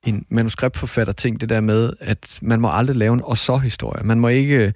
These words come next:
bare beskrive en situation, og så kommer der en ny situation, og så kommer der en ny situation. Og det er lidt noget af det, der sker blandt andet i den serie, vi skal snakke om i dag. Altså,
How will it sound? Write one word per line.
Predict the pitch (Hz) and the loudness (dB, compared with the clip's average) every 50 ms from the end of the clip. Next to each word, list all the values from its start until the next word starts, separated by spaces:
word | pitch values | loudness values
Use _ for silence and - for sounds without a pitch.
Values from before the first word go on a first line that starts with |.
| - - - - _ _ - | -6 -10 -20 -20 _ _ -2
bare | 110 120 135 | -2 0 0
beskrive | 135 123 - - - 147 147 135 | 0 -2 -4 -4 -2 0 2 2
en | 117 107 | 2 0
situation, | - - - 110 107 - 123 117 104 | -2 -2 -4 -4 -2 -2 -2 -2 -2
og | 104 | -4
så | 123 127 | -4 -2
kommer | - 139 120 113 | 0 0 2 2
der | 110 | 2
en | 113 | 2
ny | 131 139 127 | 2 2 0
situation, | 113 110 107 110 127 110 104 | -2 -4 -4 -2 -2 -2 -2
og | 98 | -2
så | 107 | -2
kommer | 98 117 113 113 | 0 0 2 2
der | 107 101 | 2 2
en | 98 | 2
ny | 101 101 98 | 2 0 0
situation. | - 92 85 80 76 - 90 78 69 - 104 110 - _ | 0 -2 -2 -2 -2 -2 -2 -2 -2 -4 -6 -10 -12 _
Og | - - _ - | -20 -14 _ -2
det | 123 120 120 120 110 | 0 2 2 2 2
er | 110 107 | 0 0
lidt | 113 120 120 - - - - _ - | 0 0 -2 -2 -4 -18 -18 _ -6
noget | - 110 110 107 | -2 2 2 2
af | 110 107 | 2 2
det, | 107 107 | 0 -2
der | 104 | -2
sker | - - 117 107 | -2 -2 -2 -2
blandt | 104 104 98 107 | 0 0 0 0
andet | 110 | 0
i | 107 | -2
den | 107 | -2
serie, | - - 104 - | -2 -2 -2 -2
vi | - - | -2 -4
skal | - - | -8 -8
snakke | - 104 104 107 | -4 -2 -2 0
om | 107 | 0
i | 107 | 0
dag. | - - - - - - - - _ _ _ - | -2 -2 -4 -8 -16 -20 -20 -20 _ _ _ -2
Altså, | 131 123 113 123 107 | 0 0 2 2 0